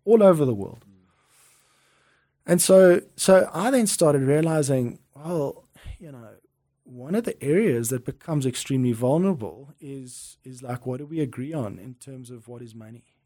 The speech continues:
You know, what is money? Which technologies do we use? How can we trust? If the right and left are becoming so far apart, how are they gonna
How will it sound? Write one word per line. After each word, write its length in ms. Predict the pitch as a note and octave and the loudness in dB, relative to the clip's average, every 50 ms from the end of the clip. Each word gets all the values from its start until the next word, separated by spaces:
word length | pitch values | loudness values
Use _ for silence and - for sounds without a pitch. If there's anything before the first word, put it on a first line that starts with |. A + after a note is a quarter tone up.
| _ | _
You 80 | - A2+ | -20 -20
know, 100 | A2 A2 | -20 -20
what 180 | A2 C3 D3+ F3+ | -8 -2 0 0
is 140 | F#3 D#3 | 0 0
money? 240 | B2 C3+ A#2+ G#2+ G#2+ | -2 -4 -6 -6 -8
Which 300 | G#2+ A2 C3+ D#3 - - | -8 -6 -6 -8 -8 -6
technologies 800 | - - F3 - C3+ C3 C3 C3+ C3+ B2+ B2+ C3 B2+ A#2+ A#2 A#2 | -6 -6 -6 -4 -6 -4 -2 -4 -4 -4 -4 -6 -6 -6 -8 -10
do 180 | - - B2 A#2 | -10 -12 -14 -12
we 80 | A2+ | -12
use? 380 | A2+ A2 A2+ B2+ B2 G2 - - | -16 -20 -20 -20 -20 -20 -20 -18
How 240 | - G#2+ A#2+ C3 C3+ | -14 -12 -10 -8 -10
can 240 | C3+ - - F3+ E3+ | -10 -6 -2 0 0
we 100 | D#3 C#3+ | 0 -2
trust? 400 | C#3 - - F3 B2 G#2+ - - | -4 0 -2 -2 0 0 -4 -6
If 140 | - D3+ - | -6 -6 -4
the 100 | D3 C3+ | -2 -2
right 320 | C3+ C#3+ E3+ G3 F#3 - | 0 0 0 -2 -2 -2
and 140 | E3 C#3 B2+ | -2 -2 0
left 340 | C#3 D3 C#3+ B2 - - - _ _ _ _ _ _ _ _ _ _ | 0 0 -2 -2 -6 -16 -20 _ _ _ _ _ _ _ _ _ _
are 80 | - C#3+ | -6 -6
becoming 360 | D3 D3+ - F3 E3 D#3+ D3+ | -6 -2 0 0 0 0 0
so 280 | C#3 - - E3+ E3+ E3+ | -2 0 2 2 2 2
far 260 | - - F3+ E3 C#3 | 0 0 0 0 0
apart, 440 | B2+ - - G3+ G3+ D3+ A#2+ A2+ - | -2 -2 -2 0 0 0 -2 -4 -4
how 160 | C3 D3 E3+ | -2 0 0
are 60 | F#3+ | 0
they 140 | A3 C4 C#4 | 0 0 0
gonna 400 | B3 A3 G3+ F#3+ E3 D3+ B2+ | 0 0 0 2 0 0 -2